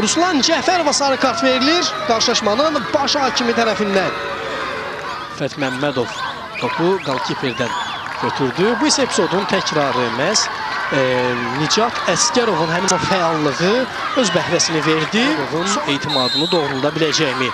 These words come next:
Rüfət topa yaxınlaşır. Qapıya doğru zərbə və qol! Maçın yetmiş üçüncü dəqiqəsində Rüfət Məmmədov üçüncü qolu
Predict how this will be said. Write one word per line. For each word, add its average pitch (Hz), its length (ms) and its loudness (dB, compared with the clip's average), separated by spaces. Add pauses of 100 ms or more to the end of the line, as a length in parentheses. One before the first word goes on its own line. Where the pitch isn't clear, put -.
(280)
Rüfət 151 260 0
topa 185 220 2
yaxınlaşır. 214 640 2
Qapıya 262 280 2
doğru 311 220 4
zərbə 330 320 2
və 370 220 2
qol! 349 540 4 (1200)
Maçın 302 540 2
yetmiş 311 420 2
üçüncü 302 420 2
dəqiqəsində 311 540 2 (260)
Rüfət 277 400 0
Məmmədov 294 800 2
üçüncü 294 480 2
qolu 254 460 4